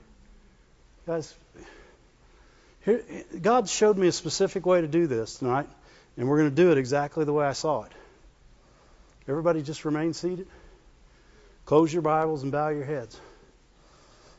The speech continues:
God wants to heal every person in this room tonight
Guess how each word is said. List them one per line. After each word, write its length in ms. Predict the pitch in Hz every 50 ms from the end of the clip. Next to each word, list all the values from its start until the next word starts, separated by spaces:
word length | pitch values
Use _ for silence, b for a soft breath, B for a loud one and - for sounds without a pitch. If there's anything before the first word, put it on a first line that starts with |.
| b b b - -
God 320 | 135 147 180 220 254 220 175
wants 300 | 180 185 185 - - -
to 80 | 170
heal 500 | 135 - - 196 185 170 143 131 127 117 - b b b b b b b b b b -
every 420 | 170 175 190 185 170 190 214 214
person 580 | - - - 208 196 175 - - - 139 127 117 - b b b b b b
in 180 | 147 147 147
this 240 | 143 151 147 - -
room 220 | 160 165 156 147 139
tonight 400 | - 131 123 120 117 113 120